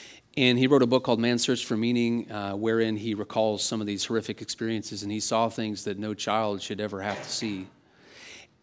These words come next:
And one of the things that he, he recalls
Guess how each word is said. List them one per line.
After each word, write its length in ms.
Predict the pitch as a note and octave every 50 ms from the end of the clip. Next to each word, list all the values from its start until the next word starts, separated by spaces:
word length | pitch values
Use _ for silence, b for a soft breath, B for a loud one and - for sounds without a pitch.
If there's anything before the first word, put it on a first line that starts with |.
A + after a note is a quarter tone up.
| _
And 300 | - B2 A#2+ A#2+ A#2+ A#2+
one 120 | A#2+ C3+ C#3
of 60 | C3
the 60 | B2
things 300 | - - C3 B2+ B2 A2
that 100 | A#2 A2+
he, 220 | G2+ B2 A#2 A#2 A2+
he 180 | A2 B2 B2
recalls 720 | A2+ A#2+ A2 - - C3+ C3+ C3 A#2+ A#2 A2+ A2 - -